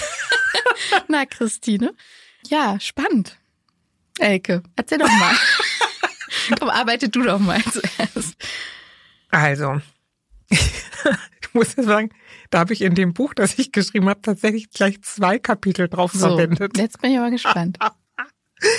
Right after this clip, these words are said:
Speaker 2: Also Schuld und Entschuldigung, es ist ja ein Konzept, das herausfordernd ist.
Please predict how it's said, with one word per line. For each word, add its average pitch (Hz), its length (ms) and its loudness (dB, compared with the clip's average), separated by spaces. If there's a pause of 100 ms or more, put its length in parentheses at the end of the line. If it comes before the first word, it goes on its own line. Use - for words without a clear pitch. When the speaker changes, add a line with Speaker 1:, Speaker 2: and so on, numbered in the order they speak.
(360)
Speaker 2:
Also 247 220 2
Schuld 262 640 0
und 175 160 -2
Entschuldigung, 196 760 0
es - 180 -4
ist 220 180 -4
ja 233 100 2
ein 196 200 2
Konzept, - 720 -4 (200)
das - 440 -2 (560)
herausfordernd 156 960 -2
ist. - 280 -20